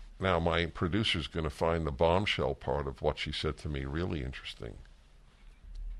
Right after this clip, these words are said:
She said, "Oh, and I, th-, I think you might find it of interest. I converted to Judaism."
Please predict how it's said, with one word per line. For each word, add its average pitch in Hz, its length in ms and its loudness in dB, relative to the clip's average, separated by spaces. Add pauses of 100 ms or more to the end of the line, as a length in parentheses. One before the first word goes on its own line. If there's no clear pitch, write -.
(800)
She - 140 -4
said, 101 240 2
"Oh, 127 160 6
and 107 80 4
I, 95 80 2
th-, - 200 -8
I 98 60 0
think - 300 0
you 95 80 -2
might 95 200 2
find 95 260 2
it 90 100 0
of 82 100 -2
interest. - 340 -2
I 80 100 0
converted 90 480 0
to 90 100 -4
Judaism." 101 560 -4